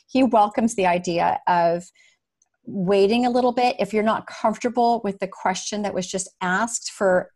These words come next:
a variety of reasons. Maybe they ask you something that's actually n-, not a, not a question you want to answer. For example, uh, w-, what salary were you making at your last job?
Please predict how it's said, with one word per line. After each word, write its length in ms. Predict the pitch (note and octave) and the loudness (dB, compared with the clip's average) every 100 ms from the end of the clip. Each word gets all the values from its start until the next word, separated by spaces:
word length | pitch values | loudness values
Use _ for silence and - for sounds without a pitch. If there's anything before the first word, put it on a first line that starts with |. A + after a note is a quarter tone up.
| - | -4
a 80 | F#3+ | -2
variety 440 | F#3+ F3 F3 F3 | 0 0 0 -2
of 100 | E3+ | -4
reasons. 460 | F3 E3 E3 E3+ F3+ | -4 -4 -6 -6 -6
Maybe 200 | E3+ F3+ | -4 0
they 120 | F3+ | 0
ask 260 | F3 F3 | 0 -2
you 60 | F3+ | -6
something 460 | - F3 F#3 E3+ D#3+ - - _ | -6 -6 -4 -4 -6 -16 -20 _
that's 140 | F3 F#3+ | -4 -2
actually 420 | F#3 F3+ F3 - _ | -2 -2 -4 -6 _
n-, 180 | F3+ F3+ - - | -6 -6 -8 -14
not 340 | E3+ G3 F#3+ | -6 0 2
a, 200 | F#3+ - | 2 0
not 180 | G#3+ B3 | 0 0
a 60 | A#3+ | 0
question 260 | A#3 A3+ | -2 -2
you 60 | G3 | -2
want 120 | F3+ | -2
to 60 | - | -2
answer. 360 | F#3 F#3 E3+ | -4 -2 -4
For 160 | D#3 E3+ | -4 -6
example, 640 | E3 E3 F3+ F3 E3+ E3 - - - - | -4 -4 0 0 0 -2 -10 -20 -20 -6
uh, 160 | F#3+ - - | -2 -2 -6
w-, 160 | - - - | -16 -14 -10
what 360 | F#3 G#3 - | 0 2 0
salary 640 | - - G3 G3 G3 F#3+ F#3+ | -2 -2 2 2 2 2 0
were 160 | F#3 | 0
you 180 | F#3 F#3 | 0 0
making 320 | F#3+ C#4+ B3 | 0 -2 -2
at 120 | F3+ | -2
your 100 | F3+ | -2
last 260 | E3 D#3 - | -2 -2 -6
job? 360 | - D#3 E3 | -6 -2 -4